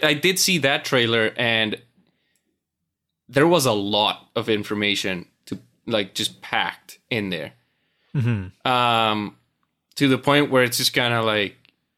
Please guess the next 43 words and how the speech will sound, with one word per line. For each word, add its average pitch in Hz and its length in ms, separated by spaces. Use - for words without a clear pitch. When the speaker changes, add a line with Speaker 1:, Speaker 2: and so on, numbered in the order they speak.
Speaker 1:
I 117 120
don't 120 400
know 113 180
how 104 580
they 110 200
could, 107 200
uh, 107 360
make 110 300
any 113 240
of 113 100
that 113 160
make 104 240
sense. - 640
Speaker 2:
Mm-hmm. 110 320
Speaker 1:
And 113 640
if 135 160
it 135 100
is 151 160
a 143 80
thirty 135 460
s-, - 220
episode 120 500
season, 107 520
like, 98 220
that 110 180
would 107 180
make 110 180
sense. 113 300
That 123 200
would, 135 100
that 131 120
would 123 180
work 117 320
out, 101 300
I 113 80
think, 104 420
with, 107 380
to 117 80
really 113 280
hash 110 320
it 110 80
all 107 240
out. 110 340